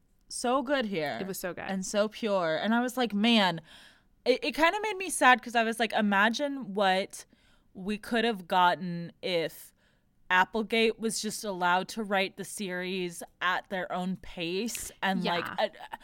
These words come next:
Speaker 1: I'm not saying, like, you know, I don't think there was any, an-, nothing that I've read or heard has pointed to there being any, like, ill will between Scholastic and Applegate or anything like that. But I mean, like, just the
Speaker 2: The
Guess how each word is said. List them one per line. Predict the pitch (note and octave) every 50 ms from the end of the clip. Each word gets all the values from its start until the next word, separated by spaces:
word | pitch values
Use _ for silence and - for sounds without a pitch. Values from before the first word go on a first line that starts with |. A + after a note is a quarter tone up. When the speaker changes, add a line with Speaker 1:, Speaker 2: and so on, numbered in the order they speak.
| - - -
Speaker 1:
I'm | - C4+ D4+
not | F4 F4 E4
saying, | - F4 D#4 D4
like, | C4+ G#3+ G3 G#3
you | G#3+
know, | G3 F#3+
I | F#3+
don't | F#3+ G3 G3 F#3
think | G3 F#3+
there | F3+ F3
was | F3 F3 E3
any, | F3+ E3+ E3+ E3 D#3 D3+ - - -
an-, | F3+ F3+ - - _ - - _ _ _ _ _ _ -
nothing | G3 G3+ G#3 G#3 G#3+ G3+
that | F#3+ F3+ F3
I've | E3+ D#3+ D3 - - -
read | F3 F3+ F3+ F3+ E3
or | D#3+
heard | C#3+ F3 F3 D#3+ D3
has | D#3 D#3+ D3+ -
pointed | - - - F#3+ F3+ F#3 E3 E3 D#3 -
to | - F3+ E3 D3+
there | E3+ D#3 D3+ C#3+
being | - D#3+ D#3 D3 D3+
any, | A2+ C3+ D#3 D3+ D3+
like, | D3 C#3 B2+ B2+ A#2 - _ _ _ _ _ _ _ _ _ _ _ _ _ _ _ _ _ _ _ _ _ _ _ _ _ _ _ _ _ - E3 - -
ill | A3 G#3+ G3+ F#3+ F#3
will | E3+ A3 A#3 A#3+ A#3 A3+ A3+ G#3
between | G3 G3+ - - A3 A3 F#3+ F#3+
Scholastic | F#3+ - - G#3 F3+ F3+ E3+ F3 F3 - - F#3+ E3 D#3+ - - - -
and | - E3+ D#3 D#3+ D3+ - -
Applegate | D3+ D#3 D#3 - D#3+ D3 D#3 D3+ D3
or | D3 D3+
anything | D3+ D#3 C3 D3
like | D3+ C#3+ D3+ -
that. | A3+ G3+ F3 D#3 - -
But | F#3 G3
I | G3+
mean, | G3+ G#3 G#3 G#3
like, | G#3 G3+ F#3
just | - G#3+ G#3+ - -
the | - G3+ F#3+ F3+ E3 - _ - - - _ _ _ _ _ _ _
Speaker 2:
The | G#3+